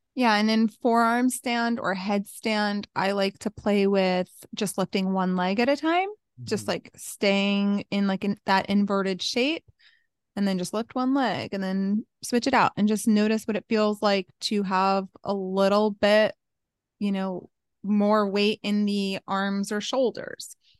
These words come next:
Speaker 2: Mm-hmm. I also wanna say one more thing, and maybe this doesn't really relate, but, like, there are, there are a lot of yoga practitioners that don't like to invert. So if you're
Speaker 1: Mm-hmm.
Speaker 2: out there and you're just like, "I, just not something I wanna do.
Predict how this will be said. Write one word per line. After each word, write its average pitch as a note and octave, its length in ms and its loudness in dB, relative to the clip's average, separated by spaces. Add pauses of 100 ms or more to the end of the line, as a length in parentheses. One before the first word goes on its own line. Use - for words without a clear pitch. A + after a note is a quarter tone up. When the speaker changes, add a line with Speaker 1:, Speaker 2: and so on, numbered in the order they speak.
Speaker 2:
Mm-hmm. A2+ 260 -12 (800)
I F3+ 80 8
also A3 260 4
wanna E3 180 6
say C3+ 360 4
one A#2+ 280 -2
more A#2+ 180 0
thing, A2+ 280 -2
and A2 80 -2
maybe A2+ 180 -2
this A2 160 -4
doesn't A2 280 -4
really G2+ 260 0
relate, G2+ 520 -4
but, A#2 140 -2
like, B2 240 2
there D#3+ 340 0
are, E3 200 2 (240)
there D#3 420 -4 (220)
are D3+ 80 2
a C#3+ 80 2
lot B2 260 4
of D3+ 140 4 (100)
yoga A#2+ 240 2
practitioners D#3+ 460 0
that C#3 180 0
don't C3+ 240 2
like B2 180 -2
to - 120 -4
invert. G2+ 400 -4 (540)
So E3+ 120 4
if E3 120 8
you're A#3+ 140 10
Speaker 1:
Mm-hmm. G#3+ 100 4
Speaker 2:
out D3 180 4
there E3 220 6
and D3 140 4
you're D#3 100 4
just D3 120 0
like, C#3 140 -2
"I, D3 240 2
just - 400 -10
not C3+ 260 2
something D3+ 260 0
I D3 100 4
wanna D3 180 4
do. E3+ 200 0